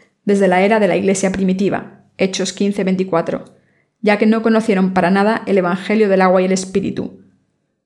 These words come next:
Para deshacerse de sus pecados, aquellos cuya fe está toda confusa, como una madeja de hilo, y creen en Jesucristo como Dios solo vagamente,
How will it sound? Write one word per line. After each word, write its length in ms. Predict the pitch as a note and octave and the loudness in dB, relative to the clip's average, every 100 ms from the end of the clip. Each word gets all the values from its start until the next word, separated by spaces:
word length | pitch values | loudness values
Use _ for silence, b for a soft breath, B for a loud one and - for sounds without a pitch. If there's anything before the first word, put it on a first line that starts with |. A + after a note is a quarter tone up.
| _ _ _ _ _ _ | _ _ _ _ _ _
Para 220 | G#3 G3 | 0 2
deshacerse 460 | G3+ G#3 G#3+ A3+ B3 | 2 0 -2 0 2
de 100 | A#3 | 2
sus 180 | A#3+ - | -2 -4
pecados, 760 | G#3 G#3 F#3+ G3 - - _ - | -2 2 2 0 -4 -14 _ -10
aquellos 440 | G3 G3 G#3+ G#3+ | -6 0 2 0
cuya 200 | A3+ F#3+ | -2 -2
fe 260 | F3+ G#3 G3 | -2 0 0
está 240 | G3+ F#3 | 0 -2
toda 240 | F#3+ F#3+ F#3+ | 0 0 0
confusa, 680 | G3 F#3+ A#3+ A#3 - - B B B | -2 0 -2 -2 -4 -8 B B B
como 220 | - G3 | -4 0
una 180 | G#3+ A3 | 2 4
madeja 360 | F#3+ F#3+ G3 G3 | 4 2 0 -2
de 100 | F#3+ | 0
hilo, 420 | F#3+ - - - b b b b - | 0 -2 -6 -12 b b b b -10
y 100 | F#3+ | -2
creen 240 | G#3 A3 | 2 2
en 80 | A3 | 0
Jesucristo 580 | A#3 A3+ A3 G#3+ - A3+ | -2 -4 -2 -4 -2 -2
como 220 | G3+ F#3+ | 0 2
Dios 240 | G3 G3+ | 0 0
solo 260 | - G3+ G3 | -2 0 2
vagamente, 1080 | E3+ F#3+ F#3+ G3 F#3 G#3+ - - _ _ | 2 0 0 -2 -2 -4 -10 -20 _ _